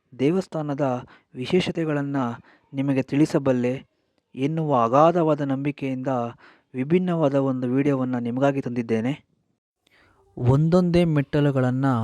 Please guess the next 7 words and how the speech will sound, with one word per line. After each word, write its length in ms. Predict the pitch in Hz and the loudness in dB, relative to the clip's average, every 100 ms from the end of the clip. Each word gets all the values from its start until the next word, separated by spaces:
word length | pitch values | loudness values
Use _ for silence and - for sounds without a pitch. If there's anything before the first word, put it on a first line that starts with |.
| 110 - _ _ _ - | -4 -10 _ _ _ -14
ಹತ್ತುತ್ತಾ 580 | 117 - 143 - 139 131 120 123 | -14 -6 -6 -4 -2 0 0 0
ನೀವು 200 | 127 117 | 0 0
ಸಾಗಿದರೆ 680 | - 113 123 123 117 123 113 107 - _ _ _ _ _ 127 | -2 -2 0 0 0 0 -2 -4 -10 _ _ _ _ _ -6
ನಿಮಗೆ 420 | 123 123 123 123 110 104 - _ _ _ - | -2 0 0 0 0 -6 -16 _ _ _ -2
ಕಾಣಸಿಗುವುದೇ 960 | 120 131 139 - 120 127 120 131 120 113 120 _ _ _ _ _ _ - - | 0 2 0 -2 -10 -6 -4 0 0 -2 -6 _ _ _ _ _ _ -6 2
ಓಂಕಾರ 640 | 131 143 151 - 135 135 135 | 4 4 2 -2 0 2 2
ಬೆಟ್ಟ. 320 | 127 110 - | 0 -4 -8